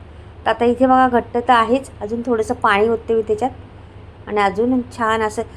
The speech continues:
गुठळ्या मात्र ठेवायच्या नाही, सर्व गुठळ्या फोडून घ्यायच्यात आपल्याला. रवी घ्या, रवी असली तर रवी पण घेऊ शकता तुम्ही, आणि रवीनी पण फोडू शकता. असं स्पू-,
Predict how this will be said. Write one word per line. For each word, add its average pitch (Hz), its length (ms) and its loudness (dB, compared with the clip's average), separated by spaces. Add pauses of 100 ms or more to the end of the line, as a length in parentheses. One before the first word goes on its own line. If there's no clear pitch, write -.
(300)
गुठळ्या 294 400 4
मात्र 320 240 4
ठेवायच्या 262 460 4
नाही, 254 320 2
सर्व 277 380 4
गुठळ्या 269 440 0 (720)
फोडून 262 300 6
घ्यायच्यात 240 320 4
आपल्याला. 175 400 2 (800)
रवी 233 300 4
घ्या, 262 320 6
रवी 254 260 6
असली 285 260 2
तर 269 180 4
रवी 240 180 6
पण 285 220 2
घेऊ 262 200 4
शकता 254 340 -2
तुम्ही, 262 260 -4 (560)
आणि 220 140 4
रवीनी 247 300 4
पण 269 200 2
फोडू 247 240 2
शकता. 233 380 0
असं 254 240 0 (560)
स्पू-, 233 480 4